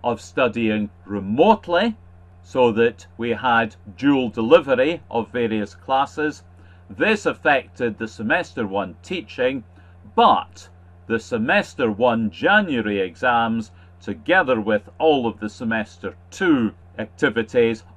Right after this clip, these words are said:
all students were expected to be on campus for these. So the coursework in autumn of twenty twenty-one went fairly similarly,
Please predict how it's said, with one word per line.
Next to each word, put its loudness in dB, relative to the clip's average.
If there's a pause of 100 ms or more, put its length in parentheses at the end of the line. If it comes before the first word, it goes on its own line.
(100)
all 4
students -6 (120)
were -4
expected -10
to -20
be -14 (300)
on -2 (120)
campus -2
for -4
these. -6 (240)
So 6
the 0
coursework 2
in -6
autumn 2 (300)
of 2 (200)
twenty -4
twenty-one -2 (440)
went -2
fairly 4
similarly, 0